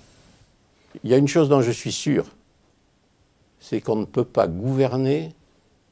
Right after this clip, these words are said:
quand on a menti avant. Et donc, il faut résoudre aussi cette contradiction.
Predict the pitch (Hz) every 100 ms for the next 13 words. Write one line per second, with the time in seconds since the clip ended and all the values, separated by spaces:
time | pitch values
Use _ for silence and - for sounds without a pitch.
0 | _ _ 107 98 101 101 104 101 - 131
1 | 131 90 82 - _ _ _ _ _ _
2 | _ _ _ _ _ _ _ _ _ _
3 | _ _ _ 131 104 135 123 - 117 107
4 | - 104 107 98 127 - - - 190 -
5 | 214 202 - 98 - 92 82 82 69 -
6 | -